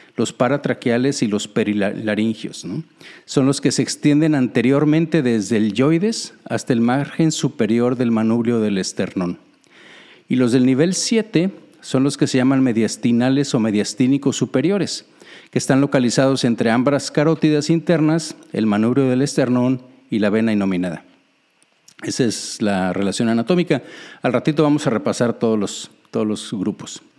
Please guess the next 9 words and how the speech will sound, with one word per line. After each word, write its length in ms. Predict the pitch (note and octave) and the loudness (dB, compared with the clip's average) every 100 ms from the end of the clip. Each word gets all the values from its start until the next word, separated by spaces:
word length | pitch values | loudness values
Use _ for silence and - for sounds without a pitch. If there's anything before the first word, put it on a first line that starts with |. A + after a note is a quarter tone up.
| _ - | _ -4
Aunque 460 | C#3+ D3 D3 D3 | -2 0 0 0
se 220 | D3+ E3 D#3 | -4 -2 0
considera 500 | D3+ D#3 D#3+ A3+ - | 0 2 2 0 0
que 120 | F3+ | 0
la 120 | C3+ | 2
biopsia 580 | B2 D3+ E3 - F#2+ E2+ - - | 2 2 0 -2 -6 -8 -16 -6
con 200 | C3 A#2 | -2 0
aguja 320 | A#2 C3+ F3+ | 0 0 0
fina 440 | - E3+ C#3+ B2 | 2 2 2 0